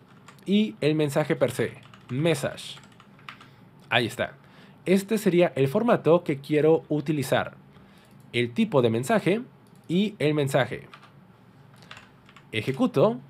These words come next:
Ahí está. Info. La respuesta fue exitosa. Info. El objeto json. Perfecto. Nosotros podemos utilizar el formato que deseemos.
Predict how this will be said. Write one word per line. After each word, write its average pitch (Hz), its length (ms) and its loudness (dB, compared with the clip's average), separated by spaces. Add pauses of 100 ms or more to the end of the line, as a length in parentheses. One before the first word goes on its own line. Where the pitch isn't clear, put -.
(640)
Ahí 113 180 -2
está. - 240 -8 (400)
Info. 220 480 2 (640)
La 139 160 0
respuesta 156 500 0
fue 139 300 -2
exitosa. 175 680 -2 (460)
Info. 226 480 2 (340)
El 196 160 4
objeto 180 640 2
json. 127 640 -2 (500)
Perfecto. 151 520 4 (1900)
Nosotros 214 560 2
podemos 165 480 4
utilizar 202 560 2
el 151 120 2
formato 190 600 2
que 180 380 0
deseemos. 139 800 0